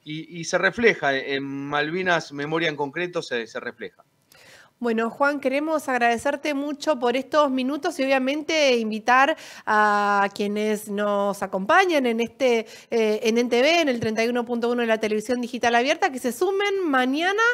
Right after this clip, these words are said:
Speaker 2: eh, como cada sábado, en esta propuesta de este Malvinas Memoria en concreto.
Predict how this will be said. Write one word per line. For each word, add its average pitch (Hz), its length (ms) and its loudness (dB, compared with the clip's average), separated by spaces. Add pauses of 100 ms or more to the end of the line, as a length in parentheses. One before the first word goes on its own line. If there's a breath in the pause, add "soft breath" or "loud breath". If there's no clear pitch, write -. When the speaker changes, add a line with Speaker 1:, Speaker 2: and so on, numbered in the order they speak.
(320 loud breath)
Speaker 2:
eh, 220 720 4
como 226 220 -2
cada 320 240 6
sábado, 381 640 8
en 269 160 2
esta 262 640 4
propuesta 349 760 2
de 269 100 2
este 285 320 -2
Malvinas 262 840 2
Memoria 240 380 2
en 240 80 -4
concreto. 233 540 -2